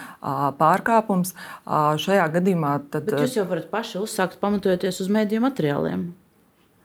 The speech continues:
Speaker 2: Tā ir gadījies.
Speaker 1: Šajā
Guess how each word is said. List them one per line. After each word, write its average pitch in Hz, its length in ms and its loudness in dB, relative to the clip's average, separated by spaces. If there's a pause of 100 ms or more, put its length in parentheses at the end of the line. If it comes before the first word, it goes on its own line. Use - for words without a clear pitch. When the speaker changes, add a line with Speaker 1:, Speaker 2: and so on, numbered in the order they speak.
(140)
Speaker 2:
Tā 170 140 2 (160)
ir 185 80 -2
gadījies. 180 680 0 (1000)
Speaker 1:
Šajā 190 340 2